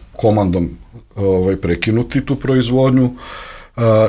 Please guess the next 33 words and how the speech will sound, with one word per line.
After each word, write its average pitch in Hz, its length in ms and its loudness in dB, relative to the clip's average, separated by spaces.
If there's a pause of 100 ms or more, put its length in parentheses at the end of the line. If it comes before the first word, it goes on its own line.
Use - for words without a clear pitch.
(160)
ili 107 280 2
nadoknaditi 113 720 0
ukoliko 101 420 -2
imamo 98 260 2
manjak 107 320 2 (460)
proizvodnje 92 680 0 (140)
iz 92 200 -6
nekog 95 480 -4
drugog 92 460 -2
izvora 98 400 0
ili 82 300 -2
uvozom 87 520 -2 (120)
električne 90 500 -4
energije, 85 540 -2 (260)
znači 87 280 -4
negde 85 220 0
iz 78 80 -4
sistema. 92 540 -2 (960)
I 131 260 2 (240)
u 113 80 0
takvoj 131 360 2
situaciji 117 580 2
su 123 180 0
nam 113 200 2 (140)
u 127 80 -4
suštini 117 540 0
ti, - 180 -6
e, - 40 0
e, 110 920 2
izvori 110 380 0
koji 113 220 2
mogu 110 260 2
da 95 200 0